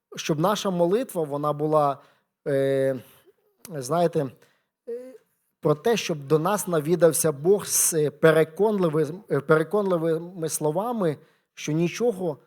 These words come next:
те, що сказане в наше життя, воно не може пройти або не може не виконатися.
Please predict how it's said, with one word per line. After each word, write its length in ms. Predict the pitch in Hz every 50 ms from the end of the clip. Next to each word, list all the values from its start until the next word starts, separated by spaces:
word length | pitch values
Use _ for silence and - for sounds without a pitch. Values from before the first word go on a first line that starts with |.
| _ _ _ -
те, 140 | - 175 170
що 200 | - - 180 151
сказане 540 | - - - 185 190 185 160 175 170 160
в 80 | 147 139
наше 300 | 156 165 165 - - 170
життя, 340 | 143 156 165 156 - 190 180
воно 440 | 147 147 151 151 160 160 156 147 - - - _ _ _ _ _ _
не 200 | - 135 139 139
може 360 | 139 147 160 180 165 143 147 135
пройти 440 | - 139 139 139 135 139 - 170
або 280 | 175 147 139 135 135 139
не 120 | 143 147
може 300 | 156 170 175 156 147 156
не 120 | 156 151 151
виконатися. 720 | 143 151 147 147 - 120 117 113 - 120 113 - - 120